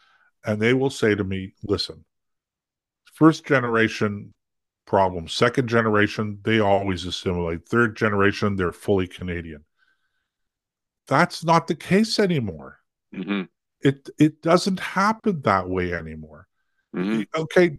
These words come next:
Speaker 1: just ask yourself, how is it that when tensions started to rise in the Middle East, we had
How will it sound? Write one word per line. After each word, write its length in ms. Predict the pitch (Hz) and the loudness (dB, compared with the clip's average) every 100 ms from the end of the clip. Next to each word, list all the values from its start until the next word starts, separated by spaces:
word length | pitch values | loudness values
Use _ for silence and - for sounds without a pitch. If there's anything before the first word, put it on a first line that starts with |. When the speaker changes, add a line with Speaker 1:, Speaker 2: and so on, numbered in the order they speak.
| 143 | -6
Speaker 1:
just 260 | - 208 - _ _ _ _ _ | 4 4 4 _ _ _ _ _
ask 420 | - 180 247 - - | -2 0 0 -6 -2
yourself, 680 | 226 - 208 - - - _ _ _ _ _ _ _ _ | -2 -2 -2 -2 -4 -10 _ _ _ _ _ _ _ _
how 380 | - 160 190 | -4 0 0
is 340 | 185 190 196 - | 2 2 4 2
it 240 | 101 - _ _ _ _ _ _ _ | -2 -4 _ _ _ _ _ _ _
that 380 | 113 117 113 - _ | 0 2 2 -4 _
when 680 | 113 110 120 117 117 110 110 _ _ - | -10 -2 2 2 0 -8 -12 _ _ -6
tensions 720 | - 170 180 - 170 156 - | 2 2 2 -2 -2 -4 -10
started 440 | - 143 135 131 - | -2 2 2 0 -4
to 100 | 131 | -6
rise 800 | 127 127 127 98 90 101 - - _ _ _ _ _ _ - | 0 2 2 2 0 -4 -10 -20 _ _ _ _ _ _ -4
in 100 | 117 | -2
the 80 | 107 | 2
Middle 360 | 113 143 143 | 2 2 0
East, 400 | 104 104 - _ _ _ _ _ _ _ _ _ _ _ _ _ _ - | -2 -4 -8 _ _ _ _ _ _ _ _ _ _ _ _ _ _ -2
we 200 | 120 127 | 0 0
had 400 | 123 123 120 | 2 2 2